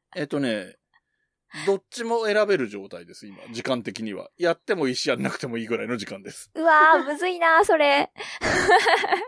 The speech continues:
Speaker 1: いや、まあ、モーニングルーティンでもいいし、その、今、あの、金網とかで。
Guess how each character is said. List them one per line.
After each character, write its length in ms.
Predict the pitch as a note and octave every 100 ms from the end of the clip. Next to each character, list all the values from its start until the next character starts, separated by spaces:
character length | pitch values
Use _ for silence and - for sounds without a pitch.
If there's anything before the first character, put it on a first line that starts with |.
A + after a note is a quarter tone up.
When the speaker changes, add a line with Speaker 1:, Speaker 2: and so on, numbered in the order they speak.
| - - _ _ _ _ _ _ _ _ _ _ _ _ _ _ -
Speaker 1:
い 20 |
や、 200 | G3+ F3+ -
ま 120 | F#3
あ、 20 |
モ 160 | F3 G#3+
ー 40 |
ニ 60 | A#3
ン 40 |
グ 80 | A#3+
ル 120 | C4
ー 20 | C#4
テ 80 |
ィ 20 | C4
ン 40 |
で 60 | C3+
も 80 | B2+
い 20 |
い 40 |
し、 100 | A2+
そ 140 | G#2+ B2+
の、 220 | A#2+ A#2+
今、 280 | E3+ D#3+ A#2
あ 80 |
の、 140 | G#2+ G#2+
金 440 | - B2 A#2+ B2
網 180 | B2 B2
と 120 | -
か 180 | G#2+ G2+
で。 160 | F2+